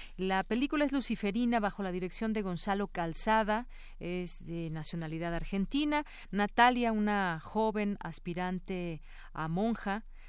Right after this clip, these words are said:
tiene el poder de ver el aura de las personas, pero su noviciado es interrumpido por el suicidio de su madre. En compañía de su hermana y un grupo de amigos viajarán a lo profundo de la jungla para participar en un ritual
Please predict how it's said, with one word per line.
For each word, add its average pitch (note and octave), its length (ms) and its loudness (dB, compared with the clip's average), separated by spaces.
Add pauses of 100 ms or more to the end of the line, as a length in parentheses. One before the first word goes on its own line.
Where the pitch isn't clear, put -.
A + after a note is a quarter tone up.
(140)
tiene F3 320 -2
el E3 80 -4
poder F3 460 -6
de D#3+ 100 -6
ver F3 320 -6
el E3+ 160 -4
aura F#3 300 -2
de D#3+ 80 -6
las D3+ 180 -6
personas, D4 460 -2
pero G#3 420 -2 (160)
su - 180 -8
noviciado F#3 680 -4
es E3 180 -8
interrumpido F#3 720 -4
por E3+ 180 -8
el D3+ 120 -10
suicidio F3 420 -6
de D3+ 100 -6
su D3+ 140 -8
madre. D3 400 -6 (300)
En E3 120 -4
compañía F3+ 380 0
de G#3+ 80 2
su F#3 140 -4
hermana G#3+ 340 0
y F#3+ 80 2
un F#3 80 -2
grupo F#3 240 -4
de D#3 80 -4
amigos G#3 380 -2
viajarán F3 440 -4
a F3+ 60 -4
lo E3 100 -6
profundo G#3 560 -4
de E3+ 100 -4
la D3 100 -4
jungla A#3+ 420 2 (300)
para G#3+ 240 4
participar G3+ 720 -2 (260)
en A3 140 2
un C#4 120 4
ritual G#3 600 2